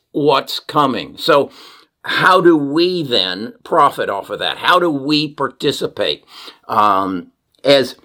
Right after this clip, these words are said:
as I've told you, there are people who believe,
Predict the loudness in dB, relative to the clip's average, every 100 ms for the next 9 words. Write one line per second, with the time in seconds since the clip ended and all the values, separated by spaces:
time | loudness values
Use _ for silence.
0 | _ _ _ _ _ _ -2 2 2 0
1 | 2 2 2 0 -6 -10 -20 _ 2 4
2 | 2 0 2 2 2 0 0 2 6 6
3 | 4 0 -6